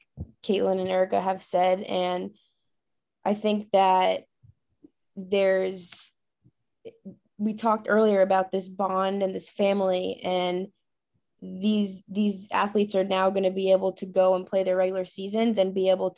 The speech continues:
to see a familiar face across the, on the, in the other dugout or watch, you know, one of their teammates on T V or whatever it is. And I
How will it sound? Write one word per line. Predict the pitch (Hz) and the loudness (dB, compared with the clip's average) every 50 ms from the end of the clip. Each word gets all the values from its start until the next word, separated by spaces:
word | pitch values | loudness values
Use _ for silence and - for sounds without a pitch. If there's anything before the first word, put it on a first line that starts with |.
| - | -8
to | - 196 185 185 180 180 180 185 - _ _ - | -6 -4 -2 0 0 0 0 -2 -6 _ _ -16
see | - - 214 196 | -6 0 0 0
a | 190 | 0
familiar | - 208 196 196 190 190 190 185 | 0 -4 -2 0 0 0 0 -2
face | 190 - 190 185 185 - - | -4 -4 -6 -6 -6 -8 -12
across | - - 196 190 185 - - | -6 -2 0 0 0 -2 -8
the, | 202 - - _ _ _ _ - - - | -14 -16 -16 _ _ _ _ -20 -8 -4
on | 190 196 | -2 -2
the, | 196 - | -2 0
in | - 196 202 | 0 2 2
the | 196 185 | 4 4
other | 185 185 185 180 | 6 4 4 4
dugout | 190 185 180 185 185 180 180 180 180 185 | 2 2 0 2 0 0 2 2 0 0
or | 180 180 180 180 185 185 - - _ _ _ _ | 0 0 0 0 -2 -2 -6 -12 _ _ _ _
watch, | 202 196 196 190 214 208 - - - - | 2 4 4 4 2 0 -6 -14 -14 -8
you | 214 202 | -4 -2
know, | 196 190 180 175 175 180 | 0 2 2 4 2 2
one | 180 196 196 196 | 2 2 2 2
of | 190 | 4
their | 190 185 185 | 4 2 2
teammates | - - 226 202 202 202 196 208 208 | 2 0 -2 0 0 -2 -2 -2 -2
on | 196 190 190 | -2 -2 -4
T | 190 - 202 202 196 190 | -6 -8 -10 -8 -8 -8
V | 196 196 190 185 190 | -6 -4 -2 0 0
or | 185 | 0
whatever | 190 196 190 190 185 190 190 185 | 2 4 4 4 4 4 2 2
it | 185 | 4
is. | 185 185 185 185 | 4 2 2 0
And | 185 190 | -2 -4
I | 185 | -6